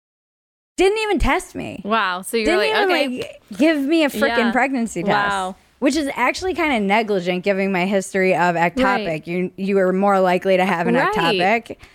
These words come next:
Speaker 1: So he, a week later, was like, "Will you please take this test just to, for peace of mind before you go to South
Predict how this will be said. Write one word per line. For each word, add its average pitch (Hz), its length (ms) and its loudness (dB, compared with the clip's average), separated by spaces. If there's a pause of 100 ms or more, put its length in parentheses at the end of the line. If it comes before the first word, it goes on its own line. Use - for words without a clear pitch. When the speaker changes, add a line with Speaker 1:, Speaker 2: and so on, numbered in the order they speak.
(680)
Speaker 1:
So 233 480 2 (320)
he, 262 500 2
a - 140 0
week 240 260 0
later, 214 280 2
was 185 140 0
like, 185 200 0
"Will 233 80 0
you 233 160 0
please 269 420 0
take 220 220 0
this 180 200 -2
test 156 380 -2
just 226 380 -4
to, 277 180 0
for 262 180 0
peace 240 280 -2
of 220 80 0
mind 170 320 0
before 185 260 0
you 190 160 0
go 190 280 2
to 196 340 -6
South 202 280 0